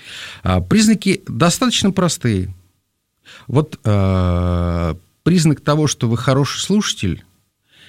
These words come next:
это то, что к вам стекаются люди, чтобы с вами поговорить. Вот это такой глобальный маркер,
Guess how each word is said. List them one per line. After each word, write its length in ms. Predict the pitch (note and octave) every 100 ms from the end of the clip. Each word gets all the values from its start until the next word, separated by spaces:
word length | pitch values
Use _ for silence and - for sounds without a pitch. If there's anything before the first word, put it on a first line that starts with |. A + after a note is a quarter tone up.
| -
это 200 | B2+ A#2+
то, 80 | D3
что 240 | - C#3 - -
к 80 | -
вам 260 | B2+ F3
стекаются 640 | E3+ - A2 C3 C3+ - B2
люди, 320 | A#2 F2 -
чтобы 380 | - - D3 B2+
с 120 | -
вами 240 | G#2 A#2
поговорить. 760 | F#2+ F#2+ G2 G2 G#2+ D2+ - - _ _ _ _ -
Вот 120 | C3+ F3
это 100 | A3
такой 200 | G3 E3
глобальный 840 | G#2+ B2 B2+ B2 C#3+ F#3 E3 D#3
маркер, 600 | C3+ B2+ G2 F#2 D3 F3